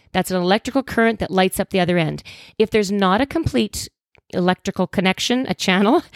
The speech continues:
<laughs> then the center on the end of it does not light up. It's white. It's what I called open or undefined. And there's beauty in those too. But that's just maybe,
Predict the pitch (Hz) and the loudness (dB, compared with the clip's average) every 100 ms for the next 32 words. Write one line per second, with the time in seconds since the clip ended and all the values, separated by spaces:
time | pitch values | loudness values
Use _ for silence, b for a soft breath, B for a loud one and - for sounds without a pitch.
0 | B B B - 196 233 240 233 254 262 | B B B -4 0 2 2 0 0 0
1 | 262 - 208 208 - 214 233 185 175 202 | 0 0 0 0 0 0 0 -2 0 0
2 | 196 220 220 208 190 180 226 208 - 202 | 2 2 2 0 0 0 -2 -4 -4 0
3 | 254 151 - 156 185 185 - 175 160 - | 0 0 -8 -6 -2 -2 -2 -4 -4 -2
4 | 185 185 214 196 180 175 180 185 - 214 | 0 2 0 0 -2 -4 -4 -4 -2 -2
5 | 170 156 - B B B 180 175 165 170 | 0 -4 -10 B B B -2 -2 -2 0
6 | 180 220 262 233 254 247 - 190 269 - | 2 2 2 2 0 -2 0 0 0 -6
7 | b b b - - 320 - 415 339 320 | b b b -4 0 0 0 -2 0 0
8 | 294 | -2